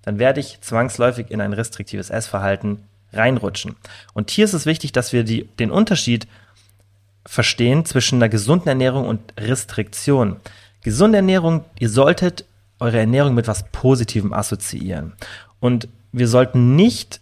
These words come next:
in dieses Gefühl reinlaufen, dass es sich anfühlt, wie ich bin was Besseres oder ich muss das und das essen,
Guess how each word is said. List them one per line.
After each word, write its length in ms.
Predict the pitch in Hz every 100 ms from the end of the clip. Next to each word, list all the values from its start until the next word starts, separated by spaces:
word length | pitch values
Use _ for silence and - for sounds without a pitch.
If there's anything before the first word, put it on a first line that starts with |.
| -
in 200 | 135 127
dieses 380 | 123 120 113 -
Gefühl 440 | 110 - 202 240
reinlaufen, 680 | 156 120 110 107 127 151 143
dass 320 | 120 - 101
es 220 | 117 -
sich 260 | 127 117 -
anfühlt, 540 | 131 156 - 139 120
wie 100 | 131
ich 160 | 123 -
bin 180 | 139 120
was 220 | 107 -
Besseres 640 | 147 156 160 156 160 - _
oder 480 | 135 143 147 156 160 - -
ich 180 | 110 135
muss 280 | 156 -
das 240 | - 131 -
und 140 | 120
das 240 | 123 131 -
essen, 460 | 117 120 143 156